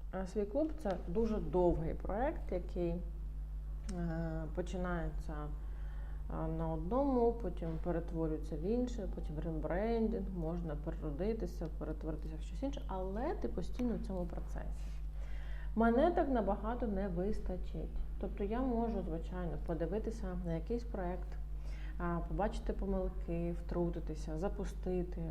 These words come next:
а, проект, чи продовжити його, чи як ри-, ан-, антикризову якусь зробити, е, штуку. Це так. Але постійно бути в одному і тому самому, ну, у мене більше, ніж, мабуть, на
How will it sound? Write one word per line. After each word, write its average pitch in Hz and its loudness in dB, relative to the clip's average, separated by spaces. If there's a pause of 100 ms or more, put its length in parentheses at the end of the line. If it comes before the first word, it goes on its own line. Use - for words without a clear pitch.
(160)
а, 165 -4
проект, 156 -2
чи - -2
продовжити 165 0
його, 156 -2
чи - -4
як 165 -2
ри-, 175 0
ан-, 175 -2
антикризову 170 2
якусь 151 -2
зробити, 151 -4
е, 156 -2 (680)
штуку. 160 -2 (920)
Це 240 2
так. - -2 (320)
Але 220 10
постійно 240 2
бути 185 0
в 170 0
одному 185 2
і 180 0
тому 175 0
самому, 233 0 (280)
ну, 202 2
у 208 2
мене 202 2
більше, 208 0
ніж, 190 0
мабуть, 185 -2
на 180 -2